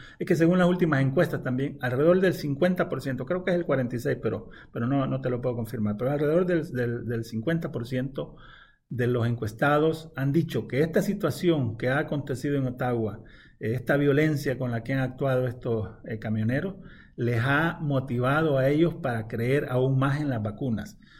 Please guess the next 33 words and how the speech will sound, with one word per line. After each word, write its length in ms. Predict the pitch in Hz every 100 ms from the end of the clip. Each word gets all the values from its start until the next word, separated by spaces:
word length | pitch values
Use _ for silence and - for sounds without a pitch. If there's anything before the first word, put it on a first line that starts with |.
| -
O 80 | 123
sea, 280 | 139 123 104
al 100 | 113
final 280 | 123 143
de 120 | 156 -
cuentas, 640 | 165 160 - 175 - - - -
eh, 840 | 120 113 107 104 107 110 101 107 104
eh, 40 |
algo 380 | 120 135 151 160
positivo 720 | 147 131 139 196 196 165 135
está 200 | - 147
saliendo, 480 | 143 147 185 185 170
digamos, 420 | 160 165 175 139
de 140 | 143
estas 560 | 160 160 135 127 113 110
acciones 440 | 110 - 185 185
que 160 | 170 127
yo 100 | 123
espero 300 | - 139 135
que, 320 | 135 113 - - - - _ _ _
que, 220 | 113 -
que 120 | -
no 120 | 120 143
se, 140 | -
que, 180 | - 107
que 100 | 117
pasen 300 | 147 147 143
pronto 320 | 147 147 143
y 60 | 127
que 100 | 127
no 80 |
se 140 | 127 123
repitan. 420 | 120 120 117 98